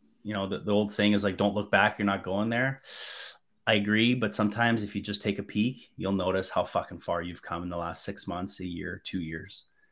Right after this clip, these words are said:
A lot of times we lose sight of how much we've grown, how much movement we've made, how much progression we've had. And it might not look any, because you, you're constantly comparing yourself to someone on Instagram or someone who looks like they have it all together, 'cause we often do that.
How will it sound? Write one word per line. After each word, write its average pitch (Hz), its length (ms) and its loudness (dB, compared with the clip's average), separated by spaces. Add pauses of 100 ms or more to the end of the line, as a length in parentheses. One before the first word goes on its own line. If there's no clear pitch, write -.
(380)
A 98 40 4
lot 95 140 8
of 101 80 0
times 95 220 2
we 98 100 2
lose 95 280 2
sight 92 260 4
of - 80 0
how 95 160 0
much 92 300 0
we've 90 240 -4 (200)
grown, 87 460 -2
how 98 180 2
much 98 300 2
movement 95 420 -2
we've 90 220 -6
made, 90 340 -6 (460)
how 101 100 4
much 101 220 6
progression 92 540 0
we've 90 160 -6
had. 85 320 -6 (560)
And 101 100 4
it 98 60 6
might 104 180 6
not 101 160 8
look 107 220 6
any, 101 140 6
because 95 280 -2
you, 101 120 4
you're 101 320 -2 (460)
constantly 113 500 4
comparing 107 460 4
yourself 101 420 6
to - 100 -4
someone 104 320 6
on 98 80 4
Instagram 101 580 4
or 87 80 -4
someone 98 320 2
who 98 120 -2
looks 101 300 0
like 95 140 2
they 95 120 0
have 95 200 4
it 95 60 6
all 90 140 6
together, 90 360 -2
'cause 92 180 -8
we 101 60 0
often 98 360 4
do 92 140 -6
that. 87 260 -10